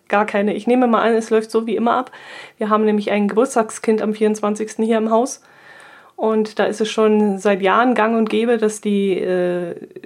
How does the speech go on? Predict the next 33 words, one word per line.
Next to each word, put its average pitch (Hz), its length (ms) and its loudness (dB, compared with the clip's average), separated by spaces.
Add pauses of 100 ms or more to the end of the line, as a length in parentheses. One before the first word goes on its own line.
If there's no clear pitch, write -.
(100)
Nachbarn, 254 640 2
also 208 200 -2
die - 80 -14
Frauen 233 420 0
der 233 120 -2
Nachbarn, 240 600 0
die - 80 -12
schicken 226 260 -4
ihre 214 180 -2
Männer 208 260 2
immer 202 240 2
los 202 300 -2
und 233 80 0
sagen 208 200 0
immer, 196 180 0
„Hier, 220 260 0
nimm 214 140 0
mal 208 160 0
eine 196 120 -2
Sch-, - 160 -12
eine, 208 120 -4
eine, 190 360 -4 (300)
eine 208 100 -12
Flasche 214 280 0
Schnaps 220 400 0 (420)
und 202 160 -2
geh 202 140 2
mal 190 220 4
rüber 202 340 2
zum 185 340 -2
Geburtstag 196 420 0
zu - 120 -6
gratulieren.“ 175 560 -4